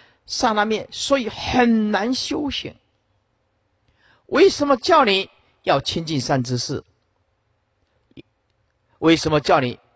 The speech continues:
要听经闻法？为什么叫，劝大家要多念佛？因为这个眼见第六意识都是佛号，见的是佛像，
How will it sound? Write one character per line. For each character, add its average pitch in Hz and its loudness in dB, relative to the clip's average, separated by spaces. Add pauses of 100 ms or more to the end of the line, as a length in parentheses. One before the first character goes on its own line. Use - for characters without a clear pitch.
(140)
要 123 0
听 127 -6
经 120 -6
闻 101 -8
法？ - -16 (580)
为 208 4
什 208 0
么 202 4
叫， 208 0
劝 196 -2
大 180 2
家 165 0 (380)
要 165 4
多 147 2
念 143 0
佛？ 80 -10 (1300)
因 139 0
为 120 -2 (200)
这 156 -2
个 107 -6 (840)
眼 185 2
见 262 2 (1400)
第 180 2
六 151 6
意 139 0
识 127 -6 (720)
都 381 4
是 - -4
佛 175 -2
号， - -6 (1800)
见 320 4
的 202 0
是 247 -6
佛 180 -2
像， - -4